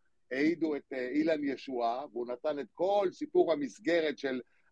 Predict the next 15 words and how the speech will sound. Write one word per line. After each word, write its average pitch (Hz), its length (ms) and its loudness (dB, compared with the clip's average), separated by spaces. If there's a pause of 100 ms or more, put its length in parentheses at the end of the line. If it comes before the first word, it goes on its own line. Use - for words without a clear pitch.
ה-, 120 360 0
הלחצים 139 720 2
שהגיעו 131 800 4
אליו 151 360 8 (520)
מאלוביץ', 165 1000 -2
כשאלוביץ' 147 680 -8
אומר 170 380 0
לו 135 180 -2
שזה 123 280 -8
לחצים 131 440 -4
שמגיעים 131 540 0
ל-, 123 260 2 (100)
מנתניהו, 113 920 4 (420)
ואחריו 190 680 4 (440)
היו, 151 320 0